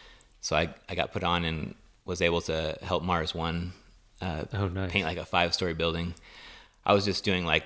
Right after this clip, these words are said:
Speaker 1: you know, rollering the background or whatever.
Speaker 2: Yeah.
Speaker 1: But, uh, um,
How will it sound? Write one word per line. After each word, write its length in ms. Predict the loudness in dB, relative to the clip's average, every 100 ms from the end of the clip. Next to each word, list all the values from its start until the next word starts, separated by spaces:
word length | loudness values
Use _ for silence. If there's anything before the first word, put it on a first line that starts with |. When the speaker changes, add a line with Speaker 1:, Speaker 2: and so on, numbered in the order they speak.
| -4 -8
Speaker 1:
you 80 |
know, 140 | -4 -2
rollering 340 | 2 2 0
the 60 | -2
background 560 | -4 -2 -4 -6 -6
or 80 | -6
whatever. 380 | -6 -4 -6 -8 -10 -4
Speaker 2:
Yeah. 200 | -2 -2 -6
Speaker 1:
But, 180 | -6 -4
uh, 200 | -2 -4 -8 -16 -20 -20 -8
um, 340 | -6 -6 -8